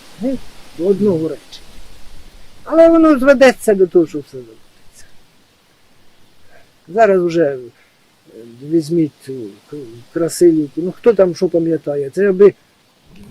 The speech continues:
старіші прочитали цю історію Красилівки, то вони б там уже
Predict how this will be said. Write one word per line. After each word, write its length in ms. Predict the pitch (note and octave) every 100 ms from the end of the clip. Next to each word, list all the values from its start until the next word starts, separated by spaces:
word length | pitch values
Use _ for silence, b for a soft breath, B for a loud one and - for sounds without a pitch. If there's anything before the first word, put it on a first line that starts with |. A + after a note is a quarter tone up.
| - _ _
старіші 600 | - - A#3 B3 G#3+ - F3
прочитали 640 | F3+ - D#3+ E3 D#3 D#3 D#3+
цю 60 |
історію 540 | D#3+ - - D#3+ D#3+ D3
Красилівки, 760 | D#3+ D3 E3 C#3+ C#3 C3 C3+
то 140 | E3+
вони 200 | F3+ G#3+
б 60 | G#3+
там 240 | - F#3+
уже 280 | F#3 E3 F3